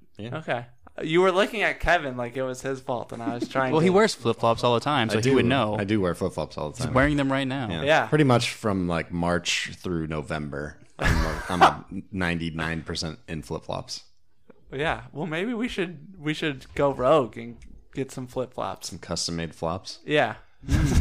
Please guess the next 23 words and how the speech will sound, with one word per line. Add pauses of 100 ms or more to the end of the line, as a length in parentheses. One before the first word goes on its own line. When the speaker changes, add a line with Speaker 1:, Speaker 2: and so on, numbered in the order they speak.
Speaker 2:
Some
flops. (300)
Speaker 3:
What (120)
would
we
Speaker 2:
You
just
Speaker 3:
call
'em? (180)
Like,
quackers
or
something? (920)
Speaker 1:
Mm. (960)
Yeah. (180)
Speaker 3:
Get
your
quackers. (240)
Speaker 2:
Get
your
quackers. (340)
All
right.